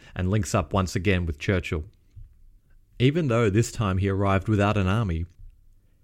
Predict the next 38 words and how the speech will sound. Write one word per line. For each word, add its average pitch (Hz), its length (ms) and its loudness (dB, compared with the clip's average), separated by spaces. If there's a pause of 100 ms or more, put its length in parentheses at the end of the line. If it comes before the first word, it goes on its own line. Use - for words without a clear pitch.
him 135 260 2
just 131 280 0
being 107 300 2
there 82 220 -2
had 92 160 -2
a 90 40 -4
profound 107 440 -2
effect 104 340 -4
on 95 120 -2
the 87 80 -2
morale 87 420 0
of 82 100 -2
the 92 80 -4
troops, - 520 -8 (420)
whose 101 220 2
spirits - 460 -2
were 98 60 0
low 87 300 2
due 85 200 0
to 90 100 0
the 80 80 0
multiple 82 440 -2
French 80 320 -6
attacks - 340 -8
on 78 120 -8
them. 80 140 -8 (1040)
The 107 120 2
Battle 131 280 4
of 117 120 4
Aldanada 98 880 0 (440)
was 104 180 2
another 104 300 4
resounding 101 720 2
success - 600 -2
for - 120 -4
Churchill 98 440 -2
and 90 100 0
Eugene. 85 460 0